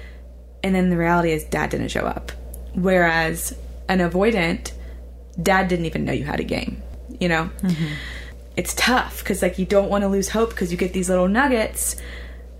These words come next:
Speaker 1: but then you get kind of the nugget taken away from you.
Speaker 2: Yeah.
Speaker 1: And so
Speaker 2: Or, like, mom or dad comes through the door, home from work or whatever, and one day they're super excited to see you and super can connect with you,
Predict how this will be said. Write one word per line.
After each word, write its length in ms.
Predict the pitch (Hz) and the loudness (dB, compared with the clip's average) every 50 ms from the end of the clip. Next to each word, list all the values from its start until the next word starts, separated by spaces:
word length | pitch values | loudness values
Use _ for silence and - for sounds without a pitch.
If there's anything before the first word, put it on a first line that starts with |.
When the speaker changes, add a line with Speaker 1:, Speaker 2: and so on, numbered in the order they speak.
| - - - - - - - | -18 -20 -20 -20 -20 -4 0
Speaker 1:
but 160 | - 196 185 | 0 0 2
then 440 | 185 180 170 165 165 165 160 165 - - - - - - - - - - - - - - - - - - - - - - | 2 2 2 4 2 0 -2 -4 -6 -8 -12 -12 -14 -14 -14 -16 -16 -18 -18 -18 -20 -20 -20 -20 -20 -20 -20 -20 -10 -2
you 160 | 165 180 170 | -2 0 2
get 180 | 170 151 - | 2 0 0
kind 180 | - 170 - - | -2 -2 -2 -2
of 220 | - - - - | -2 -4 -4 -4
the 60 | - 156 | -4 -2
nugget 300 | 156 135 - - - - | -2 -2 -2 -2 -2 -2
taken 260 | - - - - 87 | -4 -2 -2 -2 -2
away 180 | 85 76 - | -2 -2 -2
from 180 | - - - - | -4 -4 -4 -2
you. 220 | - 50 - - - - - - - - | -2 -2 -4 -4 -6 -10 -12 -14 -8 -2
Speaker 2:
Yeah. 240 | 220 240 233 185 147 | 0 2 2 4 2
Speaker 1:
And 40 | 143 | 4
so 260 | 143 175 190 - 196 196 - - - - - | 2 2 2 0 -2 -4 -8 -12 -12 -10 -2
Speaker 2:
Or, 200 | - 220 226 220 | 0 2 4 4
like, 240 | 208 196 180 175 - | 4 4 2 2 2
mom 480 | 185 185 185 180 180 185 180 180 180 175 | 2 2 4 4 4 4 4 4 4 2
or 40 | |
dad 320 | 170 175 170 165 170 170 170 | 2 2 0 0 0 0 0
comes 260 | - 190 180 175 - | 0 0 0 0 0
through 100 | 180 170 | -2 -2
the 100 | 156 165 | -2 -2
door, 560 | 160 - 165 165 165 160 160 160 160 147 - - - - - - - 175 | 0 0 2 2 2 2 2 0 0 -2 -4 -6 -10 -12 -12 -6 -2 -2
home 240 | 170 190 190 190 | 0 2 0 0
from 180 | 175 180 170 160 | 0 0 0 2
work 400 | 165 170 165 165 156 - - - | 2 2 2 0 0 -2 -4 -4
or 60 | 165 | -2
whatever, 400 | 170 165 160 160 151 156 156 151 - - - - - - - - - | 0 0 0 0 0 0 -2 -2 -4 -8 -10 -10 -12 -12 -12 -4 -2
and 540 | - 175 180 175 170 165 165 165 165 170 | 2 2 4 4 2 2 2 2 2 4
one 220 | 175 180 180 180 180 | 4 4 4 6 4
day 180 | 180 175 175 | 4 4 4
they're 160 | 170 170 165 170 | 4 2 2 2
super 400 | - - 214 185 - 185 180 175 | 2 0 0 0 2 4 4 4
excited 460 | - - - - 185 170 165 170 160 | 4 2 0 0 0 2 2 2 0
to 80 | 165 | 0
see 260 | 165 - - 185 180 175 | 0 0 0 2 2 2
you 480 | 170 170 165 165 165 165 165 165 - - | 2 4 4 4 4 4 4 2 2 0
and 300 | 170 165 160 160 160 - | 0 0 2 0 0 -2
super 280 | - - 190 185 180 180 | -2 -2 0 0 -2 -2
can 220 | - - 175 170 | 0 2 0 2
connect 360 | - 175 165 160 147 - - | 2 2 2 2 0 0 -2
with 160 | 180 170 - | -4 -2 0
you, 340 | 170 160 156 156 156 151 151 | 0 0 2 2 0 0 -2